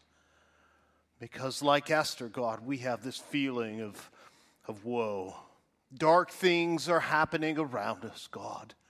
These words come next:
Plotting men in power,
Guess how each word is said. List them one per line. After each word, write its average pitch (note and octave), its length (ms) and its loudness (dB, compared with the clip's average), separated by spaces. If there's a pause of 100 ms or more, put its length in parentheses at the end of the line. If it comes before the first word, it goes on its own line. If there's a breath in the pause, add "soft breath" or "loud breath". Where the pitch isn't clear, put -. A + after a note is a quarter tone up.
(760 soft breath)
Plotting E3+ 600 4
men E3+ 280 2
in E3+ 160 -2
power, B2 640 2